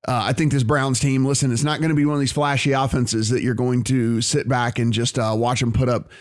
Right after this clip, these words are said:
sixty points on the board. That's not how they play. They wanna be a run-first team. They wanna play just gritty defense. That defensive line really stepped up this past week as well. And I think this is a level up here for a Minnesota offense that has been really, really good so far. And Kirk Cousins has actually played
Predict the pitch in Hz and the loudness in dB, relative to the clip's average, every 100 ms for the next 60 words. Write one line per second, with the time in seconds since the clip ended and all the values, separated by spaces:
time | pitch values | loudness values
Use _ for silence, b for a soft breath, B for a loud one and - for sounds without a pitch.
0 | B B - 175 151 131 107 143 139 123 | B B -4 -2 0 0 2 2 2 2
1 | 117 117 117 117 127 139 135 131 110 107 | 2 2 2 0 -2 0 0 0 0 0
2 | 131 110 107 117 143 151 151 147 143 139 | 0 0 -2 0 0 2 2 2 2 0
3 | 143 135 - 139 135 131 110 117 123 135 | 0 0 0 0 0 0 0 -2 0 0
4 | 127 120 120 113 135 131 117 123 120 127 | 0 0 -2 0 0 0 -2 -2 -2 -2
5 | 113 113 131 131 117 117 123 127 123 127 | -2 -2 0 0 0 0 0 0 0 0
6 | 123 - 123 - 120 - - 135 117 123 | 0 0 -2 0 -2 -2 -2 0 0 0
7 | 113 98 117 120 117 - B B B B | -2 -2 0 0 0 -4 B B B B
8 | B - 123 143 139 120 123 120 113 127 | B -4 0 0 2 0 0 0 0 0
9 | 135 131 - 135 131 - 131 117 104 107 | 0 0 0 -2 0 -2 -2 -2 -2 -6
10 | B B B - 143 135 139 131 139 123 | B B B -2 2 2 2 0 0 0
11 | 95 - 127 - 127 117 120 107 127 135 | -2 -4 -2 -2 -2 -2 0 0 0 0
12 | 120 143 160 131 107 127 139 113 127 113 | 2 2 2 2 -2 0 0 0 -2 0
13 | 117 120 107 147 123 139 123 110 110 117 | 0 0 0 -2 -2 0 0 0 0 -2
14 | 110 - 107 90 - | -2 -4 -4 -4 -6